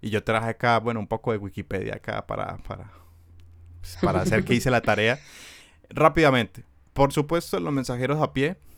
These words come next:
que es lo que nos representa mil novecientos diecisiete, que desempeñaban un papel crucial en comunicaciones en el frente, eh, según eran soldados especialmente entrenados, eh, pero que eran casi, casi, eh,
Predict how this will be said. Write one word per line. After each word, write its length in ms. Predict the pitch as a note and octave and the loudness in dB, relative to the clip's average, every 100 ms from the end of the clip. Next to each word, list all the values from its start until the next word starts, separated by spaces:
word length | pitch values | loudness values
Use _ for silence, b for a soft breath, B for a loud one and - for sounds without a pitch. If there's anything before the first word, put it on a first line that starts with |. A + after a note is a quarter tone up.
| - | -8
que 80 | - | -2
es 60 | A2 | 0
lo 100 | B2 | 0
que 120 | C3+ | 0
nos 120 | A#2+ | 0
representa 480 | A2 - G2+ G#2+ A#2+ | -2 -4 -6 -6 -4
mil 160 | B2 B2 | -2 -2
novecientos 400 | A#2 A2 G#2+ A2 | -4 -6 -10 -6
diecisiete, 560 | A2 G2+ A2+ G#2+ D3+ - b b b b b | -6 -2 -4 -4 -6 -12 b b b b b
que 100 | A2 | -4
desempeñaban 540 | A2 A2 G#2 G#2+ A2 | -2 -2 -4 -2 0
un 100 | B2 | 0
papel 460 | - A#2+ - B2+ - | 0 -2 0 -2 -2
crucial 720 | - C3 B2+ - C3 B2+ D3 - | -4 -2 -2 -2 0 0 -2 -6
en 140 | A#2 | -8
comunicaciones 800 | - G2+ G2+ - F#2+ A2 G#2 A#2 | -4 -4 -4 -6 -6 -6 -6 -4
en 100 | B2 | -2
el 100 | B2 | -2
frente, 520 | - D3+ C3 - D3+ b b b b b b b | 0 0 0 -2 -10 b b b b b b b
eh, 400 | - G2+ G2+ G2 - | -6 -4 -2 -4 -8
según 840 | - - - - G#2+ G#2 C#3 D3+ | -12 -12 -14 -6 -2 0 0 0
eran 200 | A#2+ A#2+ | 0 0
soldados 440 | A2+ G2+ G#2+ A#2 | -2 0 0 0
especialmente 560 | - - G2+ G2+ G#2+ A#2+ | -6 -8 -6 -6 -6 -8
entrenados, 720 | A#2 A#2 A2+ A#2 B2 C#3+ - b b b b _ | -6 -4 -2 -2 -4 -8 -16 b b b b _
eh, 520 | F#2+ G2+ G2 G2 F#2 - - b b b b - - - | -6 -4 -2 -2 -4 -8 -20 b b b b -20 -20 -6
pero 280 | G#2+ G#2 G#2 | -2 -2 -2
que 140 | G#2+ | -2
eran 160 | G2 G#2 | 0 -2
casi, 340 | - A2+ A#2 | 0 -2 -4
casi, 600 | - G#2+ A2 G#2 G2+ F#2+ - - - | -6 -4 -4 -4 -6 -10 -14 -20 -14
eh, 360 | G2 F#2 F2+ | -10 -8 -8